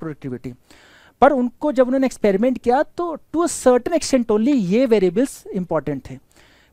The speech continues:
प्रोडक्टिविटी को बढ़ाने के लिए, प्रोडक्टिविटी को बढ़ाने के लिए सिर्फ to a certain extent ये वेरिएबल इंपॉर्टेंट थे। In fact, जब उन्होंने रिसर्च किया तो उन्होंने कहा कि कुछ नए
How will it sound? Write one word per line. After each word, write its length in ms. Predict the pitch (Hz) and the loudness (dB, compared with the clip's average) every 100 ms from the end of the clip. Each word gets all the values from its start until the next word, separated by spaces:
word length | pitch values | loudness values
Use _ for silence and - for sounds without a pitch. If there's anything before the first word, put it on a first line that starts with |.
| - | -8
प्रोडक्टिविटी 520 | 202 190 196 214 240 | -6 -6 -8 -6 -6
को 240 | - 349 262 | -4 -6 -2
बढ़ाने 380 | 160 151 165 165 | -2 -2 -4 -4
के 140 | 147 | -6
लिए, 200 | 123 123 - _ _ _ | -8 -10 -18 _ _ _
प्रोडक्टिविटी 340 | - 160 202 226 | -12 -10 -8 -8
को 60 | |
बढ़ाने 280 | 190 160 170 | -6 -4 -4
के 100 | 220 | -6
लिए 40 | 262 | -6
सिर्फ 380 | 269 254 - - - | -8 -10 -14 -16 -8
to 100 | 240 | -6
a 40 | - | -4
certain 260 | 190 226 | -4 -4
extent 260 | - 226 208 | -4 -6 -4
ये 40 | |
वेरिएबल 320 | 190 175 190 185 | -4 -4 -6 -8
इंपॉर्टेंट 420 | 151 143 135 170 302 | -10 -8 -10 -8 -8
थे। 60 | 339 - - - - | -8 -14 -20 -20 -4
In 80 | 214 | -4
fact, 200 | 202 240 | 2 2
जब 120 | 262 | 2
उन्होंने 180 | 269 294 | 0 0
रिसर्च 260 | 226 - 247 | 0 0 0
किया 140 | 294 | 0
तो 80 | 285 | 0
उन्होंने 220 | 254 262 | -2 -2
कहा 140 | 254 262 | -2 -4
कि 120 | 302 | -4
कुछ 240 | 285 - | -8 -6
नए 460 | 185 190 277 302 | -2 2 4 4